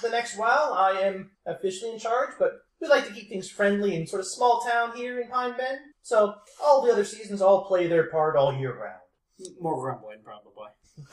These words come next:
Speaker 1: Not so much. Not so much on that. Uh, but like I said, I am for the most part your, uh, your, um,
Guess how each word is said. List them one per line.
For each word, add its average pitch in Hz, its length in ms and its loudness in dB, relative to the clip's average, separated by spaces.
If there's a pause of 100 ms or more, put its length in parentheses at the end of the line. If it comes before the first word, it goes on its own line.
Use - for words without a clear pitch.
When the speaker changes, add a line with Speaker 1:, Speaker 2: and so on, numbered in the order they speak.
(340)
Speaker 1:
Not 269 160 0
so 160 100 -4
much. - 260 -14 (200)
Not 196 140 -2
so 170 80 -4
much - 100 -6
on 127 80 -14
that. - 260 -20 (120)
Uh, 123 180 -8 (340)
but - 120 -14
like 139 140 -8
I 156 40 -12
said, 208 200 -4
I 147 220 -2
am 151 120 -6
for - 140 -12
the 156 120 -4
most 156 260 -4
part 175 260 -2
your, 143 360 -2
uh, 135 160 0 (400)
your, 123 460 -12
um, 117 240 -10